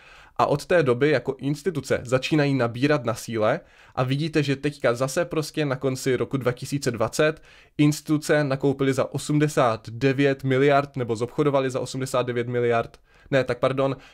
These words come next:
instituce udělaly padesát sedm miliard a celkově to bylo osmdesát devět miliard. Takže vidíte, že většinu na konci roku dva tisíce dvacet už udělaly instituce na Coinbase, což Coinbase je plos-, prostě platforma, eh,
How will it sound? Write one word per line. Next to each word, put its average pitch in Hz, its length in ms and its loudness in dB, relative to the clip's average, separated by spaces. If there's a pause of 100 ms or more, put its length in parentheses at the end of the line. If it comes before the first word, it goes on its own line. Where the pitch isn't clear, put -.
instituce 151 440 0
udělaly 120 280 2
padesát 170 400 0
sedm 151 220 0
miliard 135 500 2
a 113 220 0
celkově 135 380 0
to 127 100 -6
bylo 127 140 0
osmdesát 123 600 -2
devět 120 320 0
miliard. 110 460 0
Takže 127 220 -4
vidíte, 139 340 0
že 135 120 2
většinu 151 600 0 (300)
na 131 100 0
konci 147 280 0
roku 143 180 0
dva 131 180 -2
tisíce 151 360 -4
dvacet 139 420 0
už - 200 -6
udělaly 127 340 2
instituce 131 720 0 (300)
na 139 120 2
Coinbase, 143 580 2
což - 200 -6
Coinbase 143 400 0
je 143 40 -2
plos-, 139 320 -6
prostě 139 300 -2
platforma, 131 640 0 (520)
eh, 135 40 4